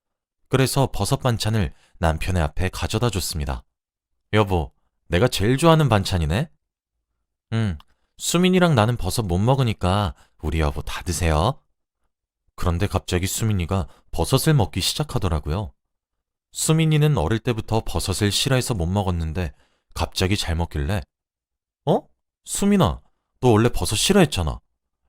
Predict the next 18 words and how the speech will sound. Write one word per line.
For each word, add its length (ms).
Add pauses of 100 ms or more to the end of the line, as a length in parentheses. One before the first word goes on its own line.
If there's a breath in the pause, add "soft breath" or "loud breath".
(160)
라고 320
하니 300 (400 soft breath)
수민이는 640
남편 360
앞에 240
있는 240
버섯을 400
먹으면서 680 (640)
"무슨 380
소리야? 760 (240 soft breath)
내가 320
버섯을 420
얼마나 340
좋아하는데. 600 (560)
나 100
원래부터 500
버섯 300
좋아했어." 720